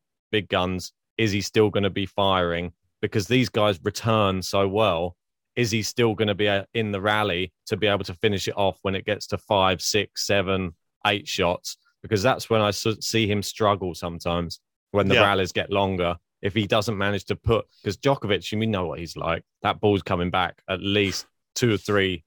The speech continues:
Speaker 1: four times.
Speaker 2: Mm-hmm.
Speaker 1: And can you put it away? And he grind, he'll grind you down. But Berrettini, if he's serving well, I, I think he wipes a lot of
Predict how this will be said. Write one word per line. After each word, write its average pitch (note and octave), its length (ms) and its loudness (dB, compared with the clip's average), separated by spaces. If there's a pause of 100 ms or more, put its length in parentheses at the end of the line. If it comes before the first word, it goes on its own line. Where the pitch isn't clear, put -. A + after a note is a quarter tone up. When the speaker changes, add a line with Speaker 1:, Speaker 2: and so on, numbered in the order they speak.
Speaker 1:
four G#2+ 220 4
times. F2+ 600 -2 (240)
Speaker 2:
Mm-hmm. A2 160 -12
Speaker 1:
And G2 320 -2
can A2 200 0
you A2 120 0
put A2+ 200 0
it A2 120 0
away? G#2 500 0 (220)
And G2 120 0
he G#2 80 2
grind, A2 560 2
he'll G#2+ 160 -2
grind A2 380 0
you F#2+ 60 -8
down. G#2 380 0 (360)
But G#2 240 2 (400)
Berrettini, A2+ 640 2
if G2 80 -6
he's A#2 180 -4
serving G#2 480 0
well, A2+ 320 -2 (480)
I, G2 120 -6 (120)
I G#2 140 0 (360)
think B2 180 0
he A2+ 100 -2
wipes A2+ 380 2
a A2 60 2
lot B2 300 2
of A2 100 -2